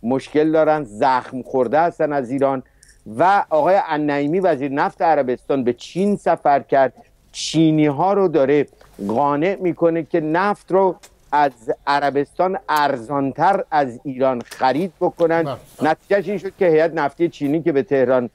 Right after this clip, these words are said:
Speaker 1: رفته بود، عملاً دو هفته سر دوون مسئولین ما رو و گفت: «من بخوام فایننس بیارم، دو سال نیم، سه سال کار داره.» عملاً
Speaker 2: بسیار.
Speaker 1: دست از پا درازتر در واقع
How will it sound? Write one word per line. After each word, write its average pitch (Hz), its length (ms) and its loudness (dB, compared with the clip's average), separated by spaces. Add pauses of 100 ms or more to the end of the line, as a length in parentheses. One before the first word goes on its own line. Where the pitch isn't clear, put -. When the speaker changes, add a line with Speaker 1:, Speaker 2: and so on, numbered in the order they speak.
(280)
Speaker 1:
رفته 143 580 0
بود، 175 360 0 (420)
عملاً 180 680 2
دو 220 80 4
هفته 190 580 0 (220)
سر 202 180 2
دوون 170 400 -2
مسئولین 147 500 -4
ما 165 180 0
رو 170 220 2 (360)
و 151 100 2
گفت: 175 200 -2
«من 185 180 0
بخوام 147 260 -4
فایننس 143 520 -4
بیارم، 151 320 0
دو 147 120 0
سال 139 240 0
نیم، 151 160 -6
سه 165 160 -2
سال 127 240 -2
کار 175 300 0
داره.» 185 360 0 (440)
عملاً 160 380 0
Speaker 2:
بسیار. 202 60 -2
Speaker 1:
دست 185 320 -2
از 139 200 -2
پا 151 120 0
درازتر 135 580 0
در 139 240 0
واقع 117 460 0